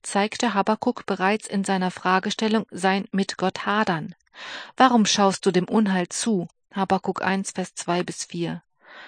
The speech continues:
Habakuk war nicht damit einverstanden, dass Gott so lange zu den Machenschaften des Königs Joachim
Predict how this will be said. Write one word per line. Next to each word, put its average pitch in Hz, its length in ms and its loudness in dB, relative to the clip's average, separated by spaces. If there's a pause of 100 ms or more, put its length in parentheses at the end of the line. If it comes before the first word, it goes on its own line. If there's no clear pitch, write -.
(160)
Habakuk 214 480 4
war 185 120 4
nicht 214 400 -2
damit 180 240 2
einverstanden, 180 840 0
dass 175 200 -4
Gott 180 260 -2
so 180 180 0
lange 196 300 2
zu - 140 -4
den 175 180 0
Machenschaften 190 680 -2
des 170 200 -6
Königs 185 480 -2
Joachim 190 680 -2